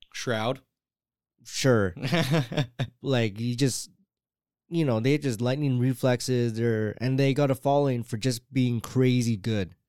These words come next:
Speaker 1: Yep.
Speaker 2: Then that's your thing. You're crazy good. You don't say anything, but you just destroy everything. Find out you're cheating, but, like,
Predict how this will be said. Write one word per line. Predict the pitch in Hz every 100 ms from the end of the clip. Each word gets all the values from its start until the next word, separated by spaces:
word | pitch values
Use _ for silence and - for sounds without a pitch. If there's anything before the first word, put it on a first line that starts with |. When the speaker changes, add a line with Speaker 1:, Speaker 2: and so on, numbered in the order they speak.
| _ _ -
Speaker 1:
Yep. | 107 _ _ _ _ -
Speaker 2:
Then | 117 117
that's | 135 -
your | 139
thing. | 127 120
You're | 110 117
crazy | - 139 135 127
good. | 113 117 117 107 _ _ _ _ -
You | 123
don't | 143 143
say | 147 139
anything, | 139 143 143
but | 113
you | 110
just | 113 113
destroy | 123 107 - 127 123 120
everything. | 107 110 98 95 87 _ _ _ _ _ _ _ _ _ _ _ _ _ _ _ _ _ _ _ -
Find | 147 151
out | 147
you're | 135
cheating, | 113 175 160 135 131
but, |
like, | 123 113